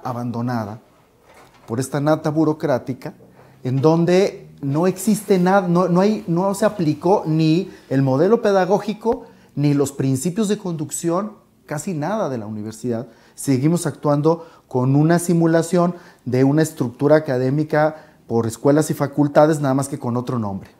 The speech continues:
¿verdad? Es un proceso de simulación, no hay, y hay, y eso sí, generaron una estructurota burocrática de áreas, y hay responsables de áreas, responsables de un área que no existe en realidad, áreas que no existen en realidad y que están recibiendo incluso salarios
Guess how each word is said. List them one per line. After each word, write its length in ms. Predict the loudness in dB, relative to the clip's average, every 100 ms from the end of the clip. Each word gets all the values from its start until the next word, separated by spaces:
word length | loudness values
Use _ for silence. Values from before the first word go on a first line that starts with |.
| _ _ _ _ _ _ _ _ -10
¿verdad? 320 | -6 -6 -10 -20
Es 120 | -10
un 340 | -6 -6 -8 -16
proceso 420 | -14 -12 -10 -8 -4
de 220 | -4 -6
simulación, 720 | -6 -2 -2 -2 -6 -8 -4
no 160 | -2 0
hay, 180 | -2 -4 -8 -4
y 60 |
hay, 100 | -2 0
y 120 | -2
eso 180 | 0 0
sí, 240 | 0 0 -4 -8
generaron 540 | -4 -2 2 4 4
una 160 | 6 4
estructurota 720 | 2 -2 -2 -2 0 2 2
burocrática 840 | 4 2 2 0 0 -2 -4 0
de 100 | 4
áreas, 420 | 6 6 2 0
y 40 | -4
hay 200 | -4 -4
responsables 640 | -4 -4 0 2 2 4
de 80 | 4
áreas, 360 | 6 4 0 -6 -20 -20 _ _ -8
responsables 640 | -8 -4 -2 2 4 4
de 60 | 4
un 100 | 2
área 200 | 2 0
que 100 | 0
no 100 | 0
existe 440 | 0 2 2 2
en 80 | -2
realidad, 520 | 0 0 0 0 0
áreas 400 | -2 -2 -4 -6
que 100 | -8
no 80 | -10
existen 360 | -8 -10 -8 -6
en 60 |
realidad 400 | -4 -2 0 0 -2 -10
y 60 | -8
que 60 |
están 240 | 0 0 0
recibiendo 380 | -2 -2 -2
incluso 380 | -2 -2 -2 -4
salarios 540 | -4 -4 -2 -2 -4